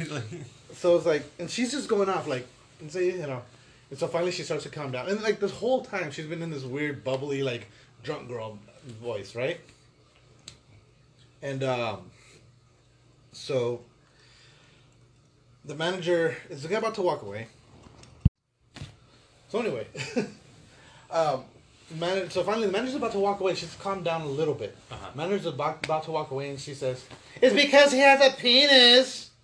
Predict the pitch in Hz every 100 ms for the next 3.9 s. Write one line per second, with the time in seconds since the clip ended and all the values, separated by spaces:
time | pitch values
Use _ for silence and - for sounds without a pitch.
0 | _ - 107 104 87 _ _ _ - 151
1 | 160 160 175 190 196 - 151 131 123 -
2 | - 151 143 107 - - 107 92 - 156
3 | 160 147 143 160 151 123 131 - 104